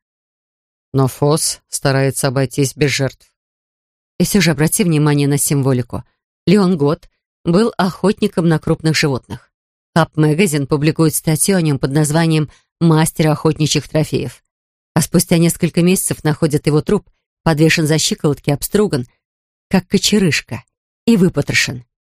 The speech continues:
Подвешен на такой высоте, чтобы до него могли дотянуться его домашние животные.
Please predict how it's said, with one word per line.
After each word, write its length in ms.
Подвешен 460
на 80
такой 280
высоте, 420
чтобы 260
до 80
него 220
могли 300
дотянуться 560
его 100
домашние 460
животные. 520